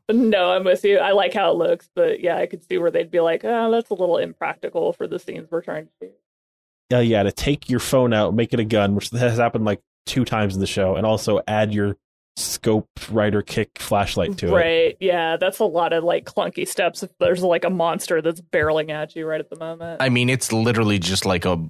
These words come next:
Speaker 3: a, what is that? Uh, it looks like a Walther P P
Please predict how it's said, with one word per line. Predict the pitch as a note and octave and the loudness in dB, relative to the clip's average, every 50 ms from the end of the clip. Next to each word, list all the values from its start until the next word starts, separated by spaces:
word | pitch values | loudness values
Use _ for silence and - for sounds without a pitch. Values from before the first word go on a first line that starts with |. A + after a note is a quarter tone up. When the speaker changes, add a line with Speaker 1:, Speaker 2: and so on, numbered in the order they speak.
| - | -4
Speaker 3:
a, | - D#2+ F2+ E2+ E2 - F#2+ - _ _ _ - | -4 -2 -2 -2 -4 -6 -12 -16 _ _ _ -4
what | F#2 F#2 E2+ | -2 -2 -2
is | E2 D#2 - | -2 -4 -4
that? | E2+ E2 D#2 D2 C2 - _ _ - | -4 -4 -4 -4 -6 -10 _ _ -6
Uh, | E2 D#2+ D2+ D2+ D2 D2 D2 C#2+ - F#2 - _ _ _ _ _ _ _ _ _ _ _ _ _ - | -4 -4 -2 -2 -2 -2 -2 -4 -4 -8 -12 _ _ _ _ _ _ _ _ _ _ _ _ _ -2
it | A#2 A2 | 0 2
looks | A#2 C3+ C3 - - | 2 2 0 0 0
like | A2+ G#2 E2+ F2+ | 0 0 0 0
a | F2 E2+ E2+ E2+ D#2+ D#2 D#2+ - - - - _ _ _ _ _ - | 0 0 0 0 0 0 0 -2 -2 -6 -12 _ _ _ _ _ -8
Walther | F#2 F#2 F#2+ G#2 G#2 - - G#2+ G#2 F#2+ E2+ - - | -4 -2 -2 -2 -2 -2 -2 -2 -2 -2 -4 -6 -8
P | - - A2 A2+ | -6 -4 -4 -4
P | - - - A#2 | -4 -6 -10 -12